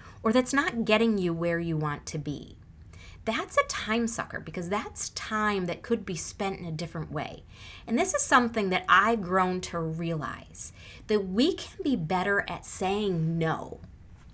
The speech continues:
I think some people think about the fear of missing out, or I'm gonna <laughs> flip that and say the joy of missing out. We get stuck in these kind of obligatory events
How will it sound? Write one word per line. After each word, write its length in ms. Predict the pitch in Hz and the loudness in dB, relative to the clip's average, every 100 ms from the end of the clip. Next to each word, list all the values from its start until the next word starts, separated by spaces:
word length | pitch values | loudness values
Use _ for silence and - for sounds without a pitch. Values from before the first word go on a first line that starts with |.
| - - | -16 -12
I 60 | |
think 160 | 302 294 | -6 -4
some 260 | - 294 | 2 2
people 400 | 320 311 320 285 | 2 -2 -2 -2
think 300 | 277 262 254 | 0 0 2
about 500 | 240 220 208 196 196 190 - | 2 4 6 4 2 -8 -6
the 100 | 170 | -8
fear 640 | - - 240 233 240 247 - | -4 2 8 10 8 6 0
of 160 | 175 | -2
missing 380 | 190 208 208 180 | 0 0 0 -2
out, 540 | 170 170 190 240 - - - - | 2 4 6 4 -2 -12 -14 -6
or 100 | 190 | 2
I'm 120 | 226 415 | 4 6
gonna 160 | 359 | 4
<laughs> 0 | |
flip 460 | - - 269 - - | 2 -6 -2 -2 2
that 340 | 165 156 - - - | 4 4 0 -8 -8
and 120 | 220 214 | -2 2
say 120 | 247 | 4
the 100 | 233 | 4
joy 560 | 160 156 233 349 226 | 4 12 12 12 12
of 180 | 170 160 | 10 2
missing 380 | 165 160 156 151 - | -2 -2 -4 -6 -6
out. 600 | 139 170 262 - - - - - - - - - - - - - | -8 -8 -12 -6 -6 -6 -10 -18 -16 -16 -16 -18 -18 -20 -16 -8
We 220 | 196 269 | 0 2
get 200 | 320 320 | 2 2
stuck 520 | - - 349 403 - | 2 4 2 2 -8
in 280 | 285 277 254 | -2 4 6
these 800 | 247 240 233 226 208 - - - - - | 8 8 8 6 2 -2 -4 -8 -12 -14
kind 180 | - 233 | -6 -2
of 160 | 196 - - - - - | -2 -4 -12 -20 -20 -6
obligatory 1200 | - 165 185 233 240 - 233 220 214 220 208 208 - | -4 0 4 4 4 2 4 6 6 4 4 0 0
events 880 | 180 151 170 190 196 196 190 - | 0 0 2 4 4 2 -2 -6